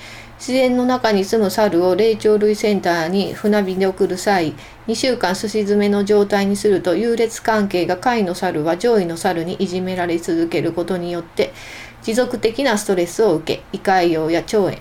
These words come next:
免疫機能不全を起こし死に至ってしまった。そして死んだ猿の脳は、海馬が極端に萎縮していたとのことです。えーっ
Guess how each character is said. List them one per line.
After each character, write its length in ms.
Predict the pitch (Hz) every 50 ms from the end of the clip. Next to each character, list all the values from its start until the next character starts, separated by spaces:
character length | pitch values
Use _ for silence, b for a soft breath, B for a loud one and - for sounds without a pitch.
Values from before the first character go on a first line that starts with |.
| - - -
免 260 | 196 214 233 240 233
疫 120 | 233 226 220
機 240 | - 214 - 226
能 180 | 214 208 208 208
不 120 | 208 226
全 180 | 196 185 220 269
を 40 | 247
起 60 | -
こ 60 | -
し 160 | 196 - 233
死 160 | 233 - 247 202
に 120 | 170 160
至 140 | 147 - 131
っ 60 | 131
て 140 | - - 143
し 120 | - - 139
ま 120 | - -
っ 20 | - - -
た。 180 | - - - - B B B B
そ 80 | 247 240
し 100 | 240 -
て 80 | -
死 200 | 220 - - 247
ん 40 | 240
だ 120 | 233 240 233
猿 280 | - 240 226 196 180
の 120 | 190 190 202
脳 320 | 196 202 202 190 175 165
は、 180 | 175 196 - - - - - - - -
海 220 | - 233 214 185
馬 120 | 165 165
が 200 | 185 233 - - -
極 240 | - 226 - 269 247
端 240 | - 269 254 226
に 160 | 226 262 233 -
萎 60 | 185
縮 300 | - - 147 - 143 143
し 120 | 139 -
て 120 | - 160 147
い 80 | 143
た 220 | 139 139 123 - B B B B B B -
と 120 | - 185
の 120 | 160 147
こ 140 | 143 180 175
と 140 | 180 - 143
で 120 | - 104
す。 220 | 120 - - - - - - - - -
え 100 | 180 170
ー 40 |
っ 20 | 170